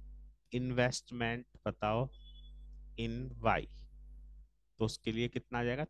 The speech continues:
थर्टी फ़ाइव थाउजेंड माइनस फ़ाइव थाउजेंड यानी थर्टी थाउजेंड। ये हमारा answer आ गया।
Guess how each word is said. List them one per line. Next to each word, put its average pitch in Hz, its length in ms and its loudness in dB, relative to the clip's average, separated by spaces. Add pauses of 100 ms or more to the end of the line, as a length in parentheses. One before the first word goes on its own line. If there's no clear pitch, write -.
थर्टी 113 300 0
फ़ाइव 113 400 2 (160)
थाउजेंड 104 400 0 (380)
माइनस 104 560 -2 (300)
फ़ाइव 101 400 2
थाउजेंड 104 420 -2 (680)
यानी 101 360 -2 (480)
थर्टी 113 580 -2 (160)
थाउजेंड। - 720 -8 (840)
ये 113 100 4
हमारा 101 300 2
answer 90 420 -2
आ - 120 -4
गया। - 160 -10